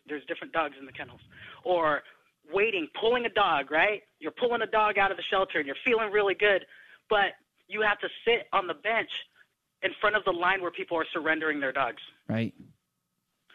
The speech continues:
Speaker 1: You know, and then seeing, there's, seeing a dog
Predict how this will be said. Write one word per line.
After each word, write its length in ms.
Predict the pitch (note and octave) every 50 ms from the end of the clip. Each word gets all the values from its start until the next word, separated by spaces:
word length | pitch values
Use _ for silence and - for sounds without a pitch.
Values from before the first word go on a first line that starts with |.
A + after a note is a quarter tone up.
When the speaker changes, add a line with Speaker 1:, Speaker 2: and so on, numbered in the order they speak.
| - - - - _ _ _ _ _ -
Speaker 1:
You 120 | - D3+
know, 160 | D3 D3 C#3 -
and 180 | - D3+ D3+ D3+
then 120 | D#3 D3+ D3 - - -
seeing, 400 | - F#3 F#3 G3 G3+ G#3+ A3+ C4 C4 - - - - - - - - - -
there's, 220 | F3+ F3+ F#3 E3 - - _ _ _ _ _ - _ _ _ _ _ _ - - - -
seeing 220 | A3+ A#3 B3+ C4 C#4+
a 60 | -
dog 380 | - B3 A3 F3 D3+ C#3 C#3+